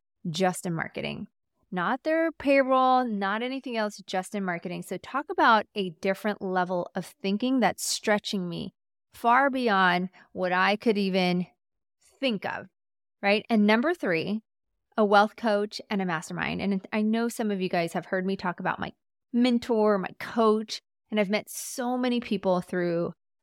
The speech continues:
my mastermind, my wealth mastermind group. This is one that I don't attend every class. I actually don't do the homework. However, I see the value in just the events and the connections that I've made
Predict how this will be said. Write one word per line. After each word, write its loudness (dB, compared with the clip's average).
my 2
mastermind, -2
my -2
wealth 2
mastermind -4
group. -8
This 2
is -6
one 0
that -2
I -4
don't 0
attend 2
every 0
class. -2
I 2
actually -2
don't 2
do 0
the -4
homework. -6
However, 2
I -4
see -8
the 0
value 2
in 2
just -2
the -2
events -4
and 4
the 2
connections -2
that 0
I've 0
made -2